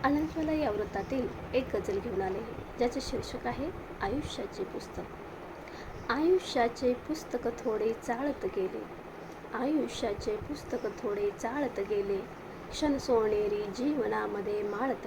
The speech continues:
गेले. डाव सुखाचा एकटीच मी खेळत असता, मनासारखे पत्ते येता भाळत गेले. गरजेपेक्षा जास्त काळजी स्वतः घेतली, जगण्यासाठी नियम मनाचे पाळत गेले.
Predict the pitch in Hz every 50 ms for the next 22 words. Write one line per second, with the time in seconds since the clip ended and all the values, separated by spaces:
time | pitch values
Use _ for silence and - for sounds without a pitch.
0 | 202 - 208 202 196 196 190 180 - - - - - - - - - - - -
1 | - - - 240 254 277 302 311 294 277 - 269 - - 247 247 240 240 - 247
2 | 269 311 - - 240 254 277 262 - 262 262 - 247 240 240 - 277 262 269 294
3 | 311 302 - - 277 262 311 339 320 247 - - 220 202 214 - - - - -
4 | 202 196 196 - - - - - - - - - - - - 254 247 247 262 285
5 | 269 247 240 - 214 196 202 196 196 196 - 214 202 196 - - 190 190 - -
6 | - 220 202 202 196 202 202 196 - - 202 196 196 190 190 - - 311 294 254
7 | - - 196 196 - 202 196 202 196 - - - - - - - - - - -
8 | - - - - - - - 254 233 277 277 262 - - 233 214 208 - 220 214
9 | - - - 262 240 240 240 - - 254 285 285 - - 240 - - 214 202 202
10 | 202 196 196 262 277 285 - - - 220 214 - 311 320 269 - 226 240 196 -
11 | - 196 190 196 196 185 170 - - - - - - - - - - - - -
12 | - - - 254 226 - 262 254 254 226 214 208 202 202 - - 214 190 185 -
13 | - 208 202 202 202 208 233 277 285 254 202 196 202 202 196 190 190 - - -
14 | 190 190 185 - - 226 196 240 262 254 - - 185 185 - 190 185 180 185 180